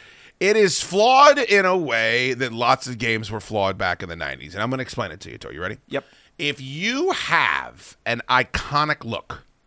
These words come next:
Speaker 1: if you have a look that everybody, someone says, "You can be RoboCop." Ooh, I'd like to. That'd be great. But h-, how would that work? Would you want to be inside the RoboCop suit, or would you want to control RoboCop if you're playing a,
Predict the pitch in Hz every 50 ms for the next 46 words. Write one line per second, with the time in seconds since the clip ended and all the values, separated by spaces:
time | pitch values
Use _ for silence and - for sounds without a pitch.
0 | _ _ _ _ _ _ _ _ _ - 127 107 123 165 226 247 233 220 190 190
1 | 165 151 156 160 156 160 - 143 127 135 147 147 151 139 143 139 135 - - 135
2 | 123 113 - - 139 131 120 - 131 123 110 98 113 135 139 - 127 107 110 107
3 | 107 101 92 87 - - 62 - - - 214 170 107 87 69 - - - - _
4 | _ _ _ _ _ _ - 139 160 - - - - - - 87 78 60 - _
5 | _ _ _ _ _ _ _ _ - 85 98 135 - - - - 185 214 170 -
6 | - - - - - _ _ _ _ _ _ _ _ - 156 170 185 - - 202
7 | 208 202 165 147 131 92 104 98 - - _ - - - 117 143 131 143 165 180
8 | 190 151 - 143 113 104 165 185 202 190 180 - - 180 175 170 147 156 147 165
9 | 170 156 160 156 - 170 156 - - - - 220 254 - - 147 156 147 151 147
10 | 131 147 147 156 151 - - - 120 107 98 - - 127 120 113 104 92 90 87
11 | 85 - - - - - - - 82 - - 90 87 90 87 87